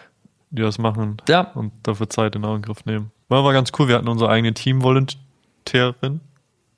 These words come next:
Speaker 1: Dice aus Bonn, deren Geschichte ich jetzt kenne zu dem Spitznamen, nicht ihren Vornamen. <laughs>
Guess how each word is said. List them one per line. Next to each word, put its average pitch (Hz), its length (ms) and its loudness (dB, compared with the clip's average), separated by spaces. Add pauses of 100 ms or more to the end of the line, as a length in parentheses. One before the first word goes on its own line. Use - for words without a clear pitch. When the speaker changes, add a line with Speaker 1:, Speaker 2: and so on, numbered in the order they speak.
(140)
Speaker 1:
Dice 113 400 2 (160)
aus 107 380 -4
Bonn, 117 300 -2 (260)
deren 104 440 0 (160)
Geschichte 123 440 0
ich 113 140 2
jetzt 113 200 0
kenne 127 240 0
zu - 100 -4
dem 113 100 2
Spitznamen, 107 680 -2
nicht 107 160 -4
ihren 107 120 -2
Vornamen. 117 460 -4
<laughs> - 60 -12